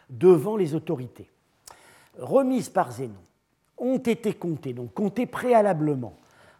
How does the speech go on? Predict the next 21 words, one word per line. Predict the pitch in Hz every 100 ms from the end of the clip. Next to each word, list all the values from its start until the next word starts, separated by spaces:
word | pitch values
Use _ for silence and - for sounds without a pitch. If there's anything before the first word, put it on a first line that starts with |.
| _
par | 233 220
les | 240
soins | - 190 202
d'Oxéboakès | 151 180 - 175 165 151 135 156 -
et | 123
d'Oxubazos, | 123 - 120 143 170 220
cinq | - 190
cents | - 123
drachmes. | 95 90 _ - _ _
Sceau | - - 277
apposé | 170 - 185 175
par | 226 175
Oxéboakès. | 180 - 165 147 120 - - - _ - -
Donc | 208 220 220
Oxéboakès | 254 - 254 220 226 180 202 175 -
et | 147
Oxubazos, | 143 - 139 127 160 247 170 - - _
ce | - 180
sont | - 277 269 247
les | 196
comptables. | - 185 - 110 82 -